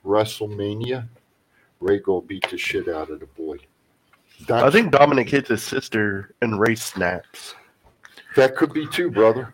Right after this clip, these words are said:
Speaker 1: That could be too. Or could, or could it be Rhea hits his sister?
Speaker 2: That too.
Speaker 1: You
Speaker 2: It's
Speaker 1: know?
Speaker 2: gotta be Dominic.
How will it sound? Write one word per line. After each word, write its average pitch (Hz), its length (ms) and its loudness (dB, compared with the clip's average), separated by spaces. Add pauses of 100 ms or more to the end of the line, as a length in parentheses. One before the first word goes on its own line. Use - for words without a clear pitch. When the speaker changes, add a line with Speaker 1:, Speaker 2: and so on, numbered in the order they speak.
Speaker 1:
That 120 200 2
could 127 180 -4
be 139 140 -8
too. 175 320 0 (100)
Or 165 160 8
could, 160 300 2
or 120 240 4
could 165 200 4
it 175 120 0
be 175 120 -2
Rhea 180 440 4
hits 131 280 -4
his 107 140 -8
sister? - 520 -8 (1400)
Speaker 2:
That 240 180 6
too. 151 300 -4 (440)
Speaker 1:
You 107 120 2
Speaker 2:
It's 135 120 8
Speaker 1:
know? 147 40 6
Speaker 2:
gotta 262 180 8
be 196 100 6
Dominic. 110 580 2